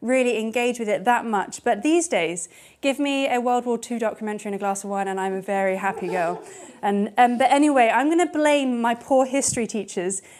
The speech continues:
on this very sketchy timeline you are about to see, because I'm just gonna outline some of, like, the biblical story and where Nehemiah fits into this.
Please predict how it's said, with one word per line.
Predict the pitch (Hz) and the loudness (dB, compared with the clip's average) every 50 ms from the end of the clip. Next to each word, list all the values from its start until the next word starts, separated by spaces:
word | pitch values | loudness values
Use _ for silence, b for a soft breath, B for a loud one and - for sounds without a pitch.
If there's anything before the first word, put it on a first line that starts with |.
| B B B | B B B
on | 240 233 254 | 2 4 4
this | 262 254 254 | 4 2 0
very | - - 285 269 277 285 277 | 0 2 2 2 2 2 0
sketchy | - - - - 254 - - - 233 | -2 -4 -2 0 -2 -2 -2 -6 -8
timeline | 220 - - 233 226 220 220 214 202 196 190 190 - | -8 -8 -6 -4 -4 -2 -2 0 0 0 0 -2 -2
you | 202 202 196 196 | -2 0 0 2
are | 190 190 | 2 0
about | 185 185 196 180 175 180 - | 0 2 0 0 0 -2 -4
to | 202 | -6
see, | 170 - - 220 196 175 175 175 B B B B | -4 -4 0 0 0 -2 -2 -6 B B B B
because | 226 - 269 | -4 0 0
I'm | 269 277 | 2 2
just | 269 294 285 | 2 0 0
gonna | 349 330 294 | 0 0 0
outline | - 285 294 285 226 254 247 240 240 233 | 0 0 -2 -2 0 0 0 0 0 0
some | 226 - 254 247 | 0 -2 -2 0
of, | |
like, | 240 240 233 220 | 0 -2 -2 -2
the | 233 | -4
biblical | 214 208 269 285 - 285 277 - - 285 | -4 -2 -2 -2 -2 -2 -6 -6 -6 -4
story | 240 - - 240 226 220 226 214 | -4 -4 -2 -2 0 0 0 0
and | - 208 214 220 220 | -2 -2 -4 -2 0
where | 233 233 226 233 226 | 0 2 2 2 0
Nehemiah | 220 214 214 208 202 196 196 196 196 - 208 208 208 208 196 190 185 | 0 -2 -2 -2 -2 -2 -2 -4 -4 -4 -4 -2 0 0 0 0 -2
fits | 185 - 214 - - - | -4 -6 -6 -4 -4 -4
into | 208 208 208 196 | -4 -4 -4 -6
this. | - 170 160 160 - - - - | -6 -8 -8 -6 -6 -6 -6 -8